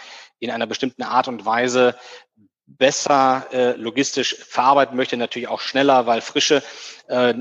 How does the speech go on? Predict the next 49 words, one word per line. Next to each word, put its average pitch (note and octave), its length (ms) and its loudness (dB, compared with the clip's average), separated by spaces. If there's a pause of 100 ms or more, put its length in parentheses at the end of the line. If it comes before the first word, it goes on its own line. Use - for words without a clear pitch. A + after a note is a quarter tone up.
(120)
die A#2+ 180 -8
gesamten, A#2+ 600 -4
äh, A#2 100 -4
Räumlichkeiten, A#2 560 0
die A2 80 -6
er A2 200 0
hat, - 460 -2
äh, A#2+ 240 2
die A2+ 120 -8
ja A2+ 100 2
auch A2+ 140 -2
in A2 160 -10
der A2 80 -2
Regel A#2 160 -4
immer A2+ 100 -4
begrenzt A2 460 -2
sind, B2+ 300 -2
auch A2+ 80 -2
aus A2 180 -6
Kostengründen, A#2 560 -2 (420)
äh, A#2+ 240 4
die A#2 140 -4
besser A2+ 240 0
nutzen C#3 320 0
möchte. C3+ 320 0 (360)
So, B2 100 -2
und B2+ 140 0
dann C#3+ 220 2 (240)
kreiert D3+ 500 2
man D#3+ 140 2
eigene D#3+ 600 2
Konzepte - 640 -2
eben D3+ 220 -2
für C#3+ 160 -2
diesen F3 340 -6
einen C#3+ 280 -2
Anwendungszweck. B2 720 -4
Und G#2+ 80 -14
das A2+ 180 -6
hängt C#3+ 160 -4
dann C#3 160 0
halt C3+ 160 0
eben C3 180 -4
an A#2+ 80 -6
der A2+ 160 0
Ware, D3 640 2
äh, B2+ 60 -4
an B2 180 -4
der A#2+ 100 -4